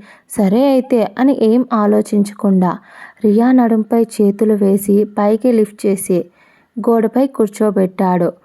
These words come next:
రియాకి సిద్ధు నడుంపై చెయ్యి వేయడంతో రియా ఏదో తెలియని ఫీలింగ్తో కళ్ళు మూసుకుంది. సిద్ధు ఫస్ట్ టైమ్ ఒక అమ్మాయిని అంత దగ్గరగా చూడటం, పైగా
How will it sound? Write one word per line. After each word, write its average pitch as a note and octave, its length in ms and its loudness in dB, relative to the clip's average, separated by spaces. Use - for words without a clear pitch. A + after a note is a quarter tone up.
రియాకి G#3+ 680 0
సిద్ధు A3 440 -2
నడుంపై G#3 580 0
చెయ్యి G3+ 360 -2
వేయడంతో F#3 800 0
రియా G3+ 400 0
ఏదో G#3+ 360 2
తెలియని G#3+ 480 2
ఫీలింగ్తో G3+ 680 0
కళ్ళు A#3+ 260 2
మూసుకుంది. G#3 800 -2
సిద్ధు A3 460 -2
ఫస్ట్ G3 380 -4
టైమ్ A3+ 260 0
ఒక G3+ 180 -4
అమ్మాయిని G3+ 720 0
అంత F#3 280 -2
దగ్గరగా A3+ 640 -2
చూడటం, G3 640 -4
పైగా A3 520 0